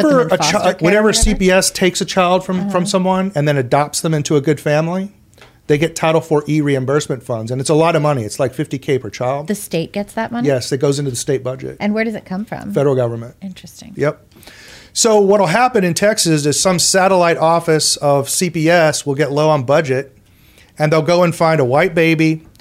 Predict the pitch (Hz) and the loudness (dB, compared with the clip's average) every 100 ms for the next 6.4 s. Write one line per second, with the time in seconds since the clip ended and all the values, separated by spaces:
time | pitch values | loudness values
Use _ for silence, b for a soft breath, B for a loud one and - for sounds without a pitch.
0 | _ - 151 175 - 175 175 160 151 151 | _ -2 0 0 0 2 2 2 2 4
1 | 147 147 151 - 147 151 160 151 139 135 | 4 2 -2 -6 -2 2 2 2 2 0
2 | 151 170 190 - 147 170 180 180 175 156 | 2 2 0 0 2 4 6 4 2 2
3 | 151 156 165 151 - 143 139 139 139 - | 2 2 0 -2 0 2 2 0 -4 -8
4 | B B - 147 151 170 190 - 165 156 | B B -4 0 2 2 -2 0 0 0
5 | - 170 160 135 143 156 147 151 165 170 | -2 -2 -2 -4 -6 -4 -4 -2 0 0
6 | 131 123 127 127 | 0 0 0 -4